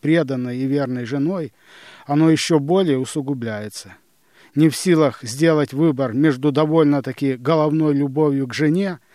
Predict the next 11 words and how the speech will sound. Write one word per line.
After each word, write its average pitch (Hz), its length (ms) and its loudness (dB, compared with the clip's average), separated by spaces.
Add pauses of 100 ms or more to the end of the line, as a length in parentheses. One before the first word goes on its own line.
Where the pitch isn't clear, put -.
(340)
и 160 80 0
темной 160 560 4
внутренней 160 640 2
тяге 143 420 0
к - 80 -16
любовнице, 139 800 -2 (400)
герой, 165 400 4
согласно 139 680 0
одной 160 320 0
версии 127 440 -2
финала, 113 600 -6